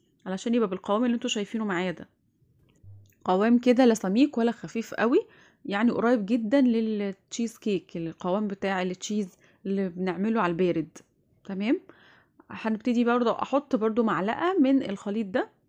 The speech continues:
او ال-، ال-، الفيلينج ده، يعني معلقه من البسكوت، معلقه من الفيلينج،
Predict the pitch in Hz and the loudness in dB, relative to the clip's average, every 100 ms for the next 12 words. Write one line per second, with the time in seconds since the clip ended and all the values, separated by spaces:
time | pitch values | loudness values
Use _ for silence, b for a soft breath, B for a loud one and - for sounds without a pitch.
0 | _ _ _ - 214 220 196 185 180 180 | _ _ _ -8 0 0 0 -4 -4 -4
1 | 180 180 180 185 185 - - 185 - 226 | -4 -8 -8 -6 -6 -8 -10 -8 -2 0
2 | 208 185 277 - b b b 208 214 190 | 0 -2 -4 -6 b b b -4 -2 -2
3 | 202 233 254 196 - - 330 440 247 175 | 0 0 0 -2 -8 0 2 4 2 0
4 | 202 247 262 247 226 202 185 147 151 156 | -2 -2 0 0 -2 -4 -6 -4 -4 -6